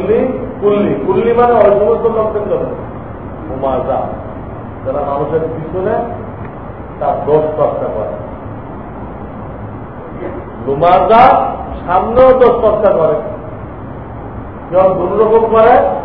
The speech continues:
কেউ এক-, কোনো একটা করে। লুমাজার পিছনে দোষ চর্চা করে,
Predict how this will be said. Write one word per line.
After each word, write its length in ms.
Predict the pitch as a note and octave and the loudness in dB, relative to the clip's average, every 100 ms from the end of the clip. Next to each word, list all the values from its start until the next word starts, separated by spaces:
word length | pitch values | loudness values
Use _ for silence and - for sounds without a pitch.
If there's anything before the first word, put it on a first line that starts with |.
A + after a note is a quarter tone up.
| - - - - - - - | -10 -12 -12 -14 -12 -12 -12
কেউ 200 | - F3+ F#3+ F#3 - | 0 4 4 0 -2
এক-, 240 | D#3+ D#3+ D#3+ | -2 -2 -4
কোনো 200 | D#3 E3+ | -4 0
একটা 340 | E3+ D#3 - D3+ | 4 4 4 2
করে। 300 | C3+ B2+ - - - - - - - - - A3 - - - - - - - - - - - - - - - - - | 2 0 0 -4 -10 -12 -14 -14 -14 -10 -10 -8 -8 -8 -10 -12 -12 -14 -14 -14 -14 -14 -14 -14 -14 -14 -14 -14 -12
লুমাজার 600 | B2 A#2+ D3 D#3 D#3 F#3+ G3+ G3+ | -8 -4 2 4 6 6 6 4
পিছনে 420 | G3+ G3+ G#3+ A3+ | 0 0 2 2
দোষ 240 | A3+ G#3+ G3+ - | 4 4 4 4
চর্চা 320 | F#3+ - E3+ | 4 4 2
করে, 280 | - - | 4 2